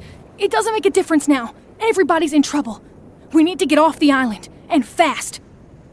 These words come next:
The four of us ran to the boat as Bobby Ray struck the ground again.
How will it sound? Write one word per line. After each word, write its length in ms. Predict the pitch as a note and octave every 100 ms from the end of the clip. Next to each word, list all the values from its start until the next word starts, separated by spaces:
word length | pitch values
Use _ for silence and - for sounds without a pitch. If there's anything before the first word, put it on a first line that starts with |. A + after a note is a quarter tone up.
| - - -
The 60 | -
four 280 | - C#4 D#4
of 100 | D#4
us 220 | D#4 -
ran 380 | A3+ A3+ C4+ A#3
to 60 | A3
the 80 | A3+
boat 340 | B3 G#3+ - - - -
as 140 | B3 A#3
Bobby 320 | A3 B3 C4
Ray 220 | C4+ D4+
struck 420 | C#4+ - D4 C#4
the 80 | -
ground 320 | - B3+ A3+
again. 360 | G#3+ C4 A3+